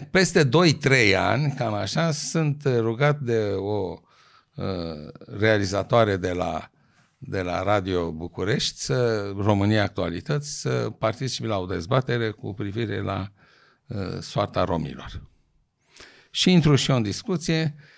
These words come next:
Era și un, uh, reprezentant tânăr cu studii în străinătate din partea romilor, care conducea nu știu ce organizație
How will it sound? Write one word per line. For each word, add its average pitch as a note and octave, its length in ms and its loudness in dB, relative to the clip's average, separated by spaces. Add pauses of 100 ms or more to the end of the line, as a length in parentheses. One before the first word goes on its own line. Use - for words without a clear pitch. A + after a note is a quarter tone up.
(140)
Era C#3 300 6
și C3 180 2
un, A2+ 180 4
uh, F#2 300 0
reprezentant G2+ 800 0
tânăr G2 440 2
cu G2 120 -10
studii G2 360 -2
în F2+ 60 0
străinătate F#2 680 -4
din D#2+ 140 -6
partea F2 340 -2
romilor, A2 480 -2
care F2+ 240 -2
conducea F2+ 440 -6
nu F2+ 100 -4
știu F2+ 180 -12
ce E2 160 -12
organizație E2 880 -10